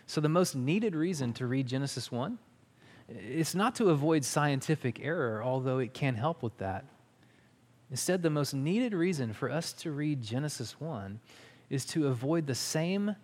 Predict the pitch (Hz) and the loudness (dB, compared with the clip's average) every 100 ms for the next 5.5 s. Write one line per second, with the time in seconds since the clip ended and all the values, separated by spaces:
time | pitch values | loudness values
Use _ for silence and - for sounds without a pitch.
0 | - - - 165 156 147 151 151 - 151 | -20 -20 -2 0 2 0 0 -4 -4 -6
1 | - 127 127 127 127 - - 127 113 139 | -2 -2 0 -2 -4 -16 -8 -6 -2 0
2 | 139 135 123 113 113 - - - 117 - | 0 -2 0 0 -2 -6 -10 -6 -6 -2
3 | 120 113 113 - 104 98 101 - - _ | -2 -2 -4 -4 -4 -4 -6 -14 -20 _
4 | - - - _ _ _ - - 104 110 | -20 -20 -20 _ _ _ -8 -6 -2 -2
5 | 95 95 - - | -2 -4 -10 -14